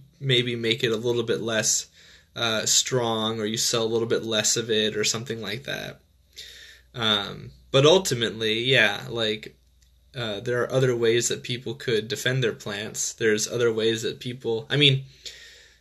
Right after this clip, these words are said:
if we wanted to be really, if we wanted to really get to, if we want to consider all of everything when it comes to plant cultivation for the average gardener, some people just shouldn't have gardens,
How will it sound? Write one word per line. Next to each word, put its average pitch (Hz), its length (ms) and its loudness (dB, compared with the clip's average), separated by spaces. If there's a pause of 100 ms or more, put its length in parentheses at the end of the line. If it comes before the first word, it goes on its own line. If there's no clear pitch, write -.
(140)
if 131 160 -8
we 143 60 4
wanted 151 360 2
to 123 60 -2
be 120 160 2
really, 131 600 4
if - 100 -4
we 139 60 0
wanted 156 220 2
to 120 100 0
really 120 240 4
get 110 260 2
to, 107 680 -2
if 120 160 -8
we 143 60 -2
want 151 120 2
to 147 60 -2
consider 127 440 -2
all 120 840 6
of 110 200 -8
everything 131 540 4
when 104 140 -6
it 107 60 -6
comes 117 240 -6
to 131 80 -6
plant 113 340 -6
cultivation 107 760 -4
for 117 240 -8
the 113 160 -2
average 104 300 -6
gardener, 110 420 0
some 175 280 2
people 147 280 2
just 123 200 2
shouldn't 113 300 -2
have 117 280 -4
gardens, 120 720 2